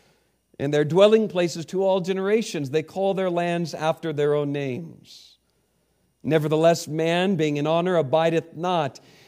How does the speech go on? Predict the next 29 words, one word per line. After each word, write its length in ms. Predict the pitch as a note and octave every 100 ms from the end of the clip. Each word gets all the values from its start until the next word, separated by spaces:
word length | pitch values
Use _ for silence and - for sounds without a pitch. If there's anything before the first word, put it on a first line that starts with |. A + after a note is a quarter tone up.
| _
He 220 | - F3+
is 180 | F3+ B2+
like 420 | D3+ D#3+ E3+ C3
the 100 | C#3+
beasts 960 | B2+ A2 - G3+ A#3+ - - - - -
that 400 | C3 D3+ D3 -
perish. 1040 | - E3 D#3+ C3 F2 - - - _ _ _ _ _ _ _ -
This 200 | E3+ -
is 120 | D3
their 200 | D3+ D3+
way 360 | C#3+ D#3 D#3 D3
and 160 | C#3
their 180 | C3+ C3+
folly." 640 | B2+ C#3+ C3+ B2 G#2+ A2 _ _ _ _ _ _ _ _ _
This 220 | D3+ F3 F3
is 140 | D3
their 200 | E3+ E3
way 300 | E3 E3+ E3+
is 280 | E3 D3 C3
their 260 | C3 D3+ D3+
folly, 400 | C#3+ D#3 D3+ D3
yet 220 | D3 C3+
their 220 | D3+ D3 D3 - - _ _ _
pro-, 360 | E3 C#3 D3+
posterity 720 | - D#3+ C#3+ - F#3+ F#3 E3 D3+
approves 420 | D3+ F#3 F3+ B2+
their 200 | D#3 C#3+
sayings, 760 | - E3 D#3 C#3+ A#2+ A2 - -
Selah. 580 | - - D3 B2 A#2